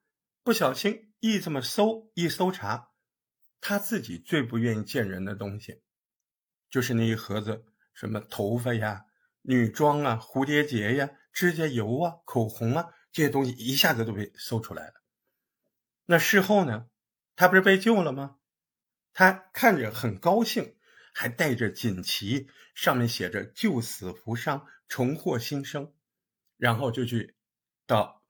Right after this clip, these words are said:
警察局去找马哲啊，道谢，说“谢谢你啊”。你看，现在大家也都知道我这个事儿了，嗯，嗯，这样的话，我七八年前做的那些事儿，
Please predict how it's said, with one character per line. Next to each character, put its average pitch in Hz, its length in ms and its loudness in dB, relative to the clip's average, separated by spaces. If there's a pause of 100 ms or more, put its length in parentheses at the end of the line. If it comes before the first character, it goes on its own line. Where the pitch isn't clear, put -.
(580)
警 123 120 0
察 120 140 4
局 113 160 -2
去 117 160 -10
找 101 280 -8
马 104 120 -6
哲 - 340 -8 (420)
啊， 110 160 -2 (100)
道 120 140 -2
谢， - 380 -4 (240)
说 - 180 -8
“谢 151 160 -2
谢 123 140 -2
你 113 180 0
啊”。 - 400 -2 (680)
你 139 120 -6
看， 170 180 8
现 185 160 4
在 156 80 4
大 175 160 6
家 170 140 8
也 139 120 8
都 123 180 2
知 202 180 0
道 160 200 4
我 107 60 -6
这 120 80 -4
个 123 100 -2
事 170 140 -2
儿 139 100 -2
了， - 140 -16 (500)
嗯， 117 340 0 (720)
嗯， 123 220 0
这 190 120 6
样 160 120 8
的 143 80 0
话， 135 200 0
我 113 140 0
七 - 160 -10
八 151 140 2
年 139 220 0
前 120 240 -4
做 139 180 0
的 117 140 -2
那 123 140 -2
些 135 140 -4
事 131 160 -4
儿， - 160 -8